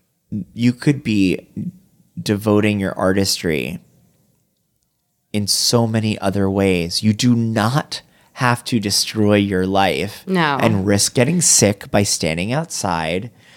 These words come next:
Speaker 1: You do not have to
Speaker 2: Not
Speaker 1: do that.
Speaker 2: at all. And I, you reminded me of, like, I guess another hyphenate for me. I've created a lot of my own work.
Speaker 1: I was gonna bring, I was
Speaker 2: Oh,
Speaker 1: gonna bring that up next.
Speaker 2: sorry.
Speaker 1: So
Speaker 2: <laughs>
Speaker 1: no, no. So you do, you do create a lot of your own work. You had a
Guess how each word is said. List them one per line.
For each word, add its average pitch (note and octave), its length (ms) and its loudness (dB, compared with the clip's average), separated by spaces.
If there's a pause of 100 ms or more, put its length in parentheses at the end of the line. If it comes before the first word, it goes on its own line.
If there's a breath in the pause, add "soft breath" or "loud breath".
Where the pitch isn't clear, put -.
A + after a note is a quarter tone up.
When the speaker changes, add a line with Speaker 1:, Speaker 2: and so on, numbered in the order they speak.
(140 soft breath)
Speaker 1:
You B2+ 140 2
do C3+ 300 2
not C#3+ 360 0
have B2+ 340 -6
to F#3 120 0
Speaker 2:
Not F3 380 2
Speaker 1:
do A3+ 60 2
that. C3+ 160 6
Speaker 2:
at F2 40 2
all. C#3+ 300 2
And G3+ 140 0
I, G#3 140 2 (260)
you G3+ 180 0
reminded F#3+ 460 0
me F3+ 140 0
of, D#3+ 100 -2
like, D3+ 280 0
I E3 120 -2
guess D#3+ 240 -6
another D#3 500 -2
hyphenate D#3+ 800 -4
for D#3+ 200 -4
me. D3 440 -2 (320 loud breath)
I've F#3+ 240 0
created F#3+ 480 2
a D#3+ 40 2
lot C#3+ 280 0
of C#3+ 100 -6
my D3+ 140 -2
own C#3 240 -4
work. - 420 -10 (120)
Speaker 1:
I A#2 100 4
was A#2+ 340 6
gonna G#2 240 2
bring, F2+ 340 -2
I A2+ 160 2
was B2+ 120 0
Speaker 2:
Oh, - 40 -10
Speaker 1:
gonna G#2 120 -4
bring G2+ 140 -2
that F#2+ 120 -2
up F#2+ 140 -2
next. B3+ 280 0
Speaker 2:
sorry. D#3+ 440 -6
Speaker 1:
So C#3+ 320 6
Speaker 2:
<laughs> - 40 -10
Speaker 1:
no, C#3 460 4
no. C3+ 300 0
So A#2+ 160 -2
you A2+ 180 2
do, A#2+ 680 2
you A#2 120 -2
do C#3 280 2
create A#2 340 0
a - 80 -2
lot F#2+ 200 0
of G2 100 -4
your G2 160 -2
own F#2 120 -4
work. F#2 280 -6
You G2 60 -6
had G2 100 -6
a F#2 240 -6